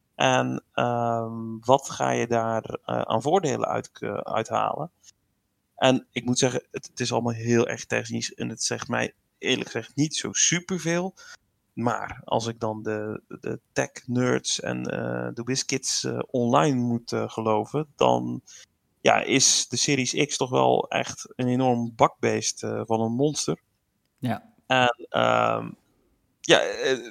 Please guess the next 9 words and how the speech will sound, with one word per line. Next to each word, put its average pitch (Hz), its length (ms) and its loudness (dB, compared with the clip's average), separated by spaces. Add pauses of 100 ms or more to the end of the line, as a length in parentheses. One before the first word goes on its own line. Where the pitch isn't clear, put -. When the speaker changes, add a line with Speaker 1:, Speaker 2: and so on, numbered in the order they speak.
Speaker 1:
heel 143 480 6
cool. 113 360 0
Ik, - 260 -6
het, - 160 -4
ik - 140 -8
heb 151 140 0
wel 165 140 8
zoiets 135 220 0
van, 120 300 2